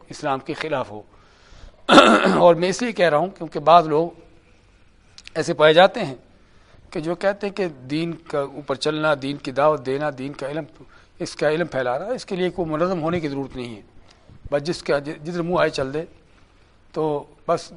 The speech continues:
اس انداز سے دعوت دے۔ لیکن یہ سراسر غلط چیز ہے۔ رسول اکرم صلی اللہ علیہ وسلم کی سنت ہمیں واضح طور پر بیان کرتی ہے کہ آپ کس انداز سے صحابہ کی تقسیمات کرتے، ان کے گروہ بناتے، ان کی جماعتیں بناتے اور ہر جماعت کو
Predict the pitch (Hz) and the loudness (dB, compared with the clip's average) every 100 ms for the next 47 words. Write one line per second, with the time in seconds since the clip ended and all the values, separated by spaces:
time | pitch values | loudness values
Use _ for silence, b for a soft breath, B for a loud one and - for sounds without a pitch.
0 | - 170 165 139 151 139 120 123 113 101 | -12 -8 -6 0 0 0 -2 -2 -4 -12
1 | 98 - - - 143 143 135 - 185 151 | -20 -20 -20 -20 -16 -10 -8 0 0 0
2 | 127 160 180 147 135 147 - - _ b | -2 -4 -4 -12 -10 -12 -14 -20 _ b
3 | b b 131 - 135 120 123 - 123 113 | b b -16 -10 -8 -8 -10 -8 -8 -6
4 | 127 127 131 - 131 131 123 120 165 156 | -8 -10 -14 -12 -12 -12 -8 -2 -2 -2
5 | 131 120 127 117 117 117 135 208 175 160 | -8 -6 -6 -4 -6 -6 -12 -8 -8 -2
6 | 123 - 175 143 120 131 135 - - 117 | -4 -4 -8 -8 -6 -4 -4 -6 -6 -6
7 | 120 131 - 135 131 123 123 151 - 170 | -4 -6 -8 -12 -12 -6 0 -2 -2 -8
8 | - 185 170 143 127 123 160 156 147 190 | -6 -10 -10 -14 -8 -4 0 0 0 -2
9 | 196 160 131 120 135 185 175 175 175 214 | -8 -8 -8 -2 -2 0 0 0 0 -6
10 | 240 b b b b b b 202 185 220 | -8 b b b b b b 6 10 10
11 | 233 - - b b - 202 180 156 165 | 6 -10 -20 b b 0 0 2 6 6
12 | 170 - 170 170 | 6 2 -2 -2